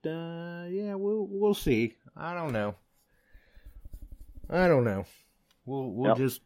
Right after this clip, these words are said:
Speaker 1: we'll have to wait and see how it goes. You, you just never know sometimes about, uh, some of this stuff. So.
Speaker 2: Yep.
Speaker 1: And I see that there are actually, uh,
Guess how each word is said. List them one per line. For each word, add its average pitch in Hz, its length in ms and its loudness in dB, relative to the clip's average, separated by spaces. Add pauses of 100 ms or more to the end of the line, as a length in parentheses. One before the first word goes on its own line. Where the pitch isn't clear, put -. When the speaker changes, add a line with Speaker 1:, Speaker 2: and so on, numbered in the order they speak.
(100)
Speaker 1:
we'll 123 340 4
have 120 200 4
to 107 80 0
wait 113 220 6
and 104 100 -2
see 107 160 2
how 98 220 4
it 90 160 -2
goes. 92 340 -2
You, 104 300 0
you 110 180 -2
just 117 380 4
never 113 300 4
know 107 260 2
sometimes 101 760 2
about, 98 420 4 (140)
uh, 95 320 4 (400)
some 98 280 2
of 95 80 2
this 92 180 2
stuff. - 500 2 (920)
So. 95 460 0 (200)
Speaker 2:
Yep. 95 220 0 (2000)
Speaker 1:
And 107 420 8
I 110 240 10
see 117 420 6
that 110 320 8
there 113 340 8
are 110 460 4
actually, 107 1160 2
uh, 98 360 2